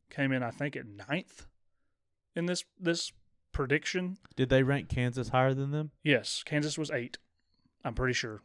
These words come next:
Speaker 1: 'cause I was looking at that today. I don't have it right here in front of me, but
Speaker 2: I'm gonna guess the teams that were lower than them would be
Speaker 1: I know
Speaker 2: West
Speaker 1: the teams,
Speaker 2: Virginia.
Speaker 1: teams that are currently in the Big Twelve that were lower than them, the only one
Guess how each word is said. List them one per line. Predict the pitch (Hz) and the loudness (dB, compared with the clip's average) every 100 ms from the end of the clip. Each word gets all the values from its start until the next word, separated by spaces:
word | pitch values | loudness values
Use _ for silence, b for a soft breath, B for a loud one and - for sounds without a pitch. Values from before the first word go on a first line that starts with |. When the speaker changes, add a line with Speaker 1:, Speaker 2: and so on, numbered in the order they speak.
| _ - | _ -10
Speaker 1:
'cause | 127 | -6
I | 113 | -2
was | 113 110 | -2 -2
looking | 127 131 | -2 0
at | 123 113 | 0 0
that | 127 - | -2 -2
today. | 120 120 117 | 0 0 2
I | 117 | 0
don't | 123 | -2
have | 123 117 | -2 -2
it | 120 | 0
right | 113 117 | -2 -2
here | 113 | -4
in | 107 | -2
front | 135 139 | 2 4
of | 139 | 4
me, | 139 135 135 _ - | 2 0 -6 _ -6
but | 127 120 120 - - | 2 2 2 -4 -2
Speaker 2:
I'm | 127 127 | 0 2
gonna | 131 123 | 2 2
guess | 127 123 - | 4 2 0
the | |
teams | - 135 135 120 | 0 0 0 -2
that | 110 | -2
were | 127 | 2
lower | 120 120 120 | 8 8 8
than | 113 117 113 | 6 0 2
them | 113 113 110 - - - - | 2 2 -4 -10 -18 -20 -12
would | 131 120 117 113 117 | 0 4 6 6 4
be | 117 110 104 104 | 4 4 2 0
Speaker 1:
I | 131 | 0
know | 139 139 135 127 135 | 2 2 2 -2 4
Speaker 2:
West | 120 123 143 | 8 8 6
Speaker 1:
the | 135 | 4
teams, | 135 123 | 6 4
Speaker 2:
Virginia. | 120 | 4
Speaker 1:
teams | 120 170 151 | 4 4 2
that | 135 | 0
are | |
currently | 113 - 185 190 156 139 | -2 -2 0 2 2 2
in | 139 143 | 2 0
the | |
Big | 135 143 127 | 0 -2 0
Twelve | 143 139 135 127 | 0 2 0 -4
that | 143 | -4
were | 135 | 0
lower | 135 135 135 | 2 2 0
than | 123 135 | -2 -2
them, | 131 131 131 | -2 -2 -2
the | 120 | -2
only | 127 131 | 0 -2
one | 117 120 131 135 139 | -4 -2 -2 0 -2